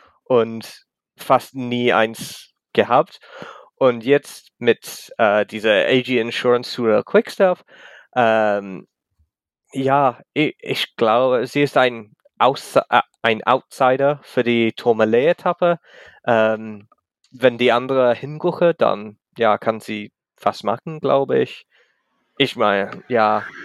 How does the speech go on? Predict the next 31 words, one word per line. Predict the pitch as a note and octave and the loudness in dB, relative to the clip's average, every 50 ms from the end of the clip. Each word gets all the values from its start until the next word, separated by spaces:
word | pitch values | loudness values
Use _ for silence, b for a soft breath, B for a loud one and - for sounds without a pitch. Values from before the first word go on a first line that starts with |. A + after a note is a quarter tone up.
| - - - - | -20 -20 -20 -14
G | - - D3 C#3 | -6 -4 -4 -4
C | - - F3+ F#3 | -2 0 0 0
fahren | E3+ - F3+ E3 D#3+ D#3+ D#3+ D#3+ D#3 D#3 D3+ C#3 - _ _ _ _ _ - E3 _ _ C3+ - | 2 2 0 2 2 2 0 0 -2 -8 -14 -16 -18 _ _ _ _ _ -20 -20 _ _ -10 -2
vielleicht | - C3+ B2 A#2 G#2+ G2 - - | 0 2 4 2 2 0 -2 -6
nicht, | B2 C3+ F3 B3 - - - - | -4 -4 -4 -4 -6 -10 -8 -2
aber | - A#2+ A2+ A2 A2+ A2+ A#2 A#2 - _ _ _ _ _ _ _ _ _ _ _ _ _ | 0 2 2 2 2 0 -2 -2 -6 _ _ _ _ _ _ _ _ _ _ _ _ _
ja, | _ D#3+ D3+ B2+ A2+ A2 G#2+ A2+ F#2+ - - _ _ _ _ _ _ - | _ 0 0 2 0 -2 -4 -8 -12 -14 -20 _ _ _ _ _ _ -8
äh, | A#2+ A#2 G#2+ _ - - | -8 -8 -8 _ -6 -4
es | B2 A2+ - - | -4 -4 -2 -4
kann | - - A#2+ A#2+ A#2 A#2 | 0 0 0 0 -2 0
sein. | A2+ A#2 G#2+ A2 B2 D#3 - B B B B B B B B B B B B B _ _ _ _ _ _ _ _ _ - B2+ A2 - _ _ | 2 2 2 2 0 -4 -8 B B B B B B B B B B B B B _ _ _ _ _ _ _ _ _ -14 -14 -14 -14 _ _
Ja, | - C3 B2 B2 A#2 A2 G2+ - _ | -4 0 2 2 2 2 -2 -6 _
aber | - A#2+ A2+ A2+ A2+ A2+ A2+ A2+ A2+ A2 A2+ A2 G#2 F#2+ - - | 0 0 2 4 2 2 2 0 0 0 2 2 0 0 -2 -2
außer | - A#2 C3+ C3+ - E3 C3+ | 0 0 0 0 -2 -6 -2
von | B2+ A#2+ A#2+ A2+ - | 0 -2 -2 -2 -6
die, | - A#2 B2+ D3+ E3+ F#3 - - - - - - - - | -4 -4 -2 -2 -2 -4 -8 -10 -16 -18 -18 -16 -14 -8
äh, | G2+ A2 A#2 A2+ - - | -4 -4 -4 -4 -4 -4
weiß | - A2 G#2+ A2+ A2 C#3 | -2 0 0 0 0 -2
ich | C3+ B2+ - | -2 -2 -2
nicht. | C#3+ D3 D3+ C#3+ - - C3 | 0 2 2 0 0 0 0
Es | B2+ A#2+ A2 | 2 2 2
ist, | A#2+ A2+ G#2+ - - _ - - _ _ _ _ | -2 -6 -8 -14 -20 _ -20 -20 _ _ _ _
aber | - A#2 A2 A2 A2 A2 A2 G#2 - _ _ _ _ | 0 2 2 2 2 0 0 -2 -6 _ _ _ _
ja, | B2 B2 A#2+ A2+ A2 G#2+ | -2 0 2 2 0 0
es | - - A#2 A2+ | -2 -4 -4 -4
ist | A#2 A2 B2 | -2 0 0
immer | C3 C3+ B2+ - | 2 2 0 -2
toll | - B2+ B2 B2 A#2+ - | 0 0 0 0 -2 -6
zu | - - - A#2+ | -12 -12 -12 -8
sehen, | G#2+ A2 A2 A2+ A#2 A2+ A2 G2+ - | -2 0 2 2 2 0 -2 -6 -4
wer, | A2 - A1+ - - | -2 0 0 0 -2